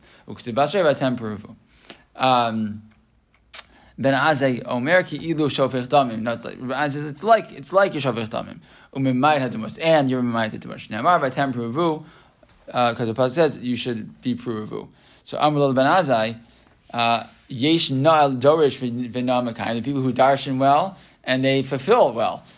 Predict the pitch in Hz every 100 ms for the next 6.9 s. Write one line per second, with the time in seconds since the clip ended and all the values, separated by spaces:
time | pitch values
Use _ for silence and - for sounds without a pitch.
0 | _ 127 139 120 - - 123 151 139 127
1 | 127 123 151 147 139 127 139 143 165 139
2 | 135 220 190 139 127 110 - 135 127 117
3 | 117 139 135 160 165 143 156 151 160 151
4 | 147 143 170 170 202 180 101 110 123 -
5 | 240 160 147 190 240 262 202 175 110 165
6 | 165 175 180 240 151 120 131 175 151